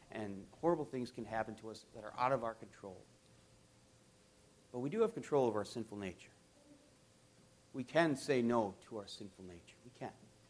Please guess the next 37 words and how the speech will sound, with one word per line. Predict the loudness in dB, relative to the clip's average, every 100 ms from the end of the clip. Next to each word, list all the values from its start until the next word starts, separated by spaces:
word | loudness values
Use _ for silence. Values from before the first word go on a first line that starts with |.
| -20 -20 -20 _ _ _ _ _ -20 -20 -20 _
And, | 2 6
and | 8 8
the |
problem | 12 12 12 12
is, | 12 12
is | 12 6 4 -8 -20 -16 2
consider | 4 8 12 12
for | 12 12 12
a | 12
moment | 12 12 12
just | 6 0 6
what | 10 10 8
sin | 4 6 6 6 10
does | 12 12 6
for | -4 -4 -4
us. | -6 -2
It | -2 -2
causes | -8 -2 -2 -2 -2
us | -2 -4 -6
to | -12
believe | -6 -6 -6 -8
a | -8
lie. | -4 -4 -6 -14 -20 _ _ -20 -20 -20 -20 -8
It | 0
causes | 12 12 12 12
us | 6
to | 4
believe | 6 8 10
that | 8 10
God | 10 10 6
is | 2 2 8
not | 10 10 8
our | 6
refuge | 6 2 0 -8
and | -10 -16
strength | -14 -12 -12
because | -12 -14